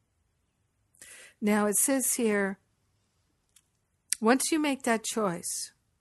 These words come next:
I'm calling it all in for God. Uh, the other way is to try and be successful in the world and be happy in the world, and that the world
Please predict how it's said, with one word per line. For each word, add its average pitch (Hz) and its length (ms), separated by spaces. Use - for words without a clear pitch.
I'm 247 160
calling 220 320
it 196 200
all 196 280
in 190 300
for 180 200
God. 175 520
Uh, 185 600
the 202 160
other 190 180
way 185 560
is 196 320
to 190 460
try 208 200
and 196 120
be 190 100
successful 185 640
in 208 100
the 208 100
world 226 460
and 196 100
be 180 160
happy 180 400
in 170 100
the 175 120
world, 170 480
and 180 240
that 175 160
the 196 100
world 208 460